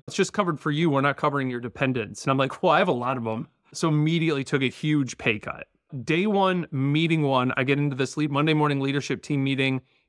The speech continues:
and the owner of the company says,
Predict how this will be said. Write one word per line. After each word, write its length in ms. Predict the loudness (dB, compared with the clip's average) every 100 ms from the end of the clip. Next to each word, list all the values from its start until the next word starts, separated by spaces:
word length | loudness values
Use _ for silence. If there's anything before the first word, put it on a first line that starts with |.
| -2
and 400 | 2 2 2 -2
the 360 | -2 0 2 2
owner 240 | 2 2
of 80 | 0
the 80 | -2
company 560 | -2 -2 -2 -6 -10 -14 _ _
says, 720 | -6 0 2 2 0 -2 -6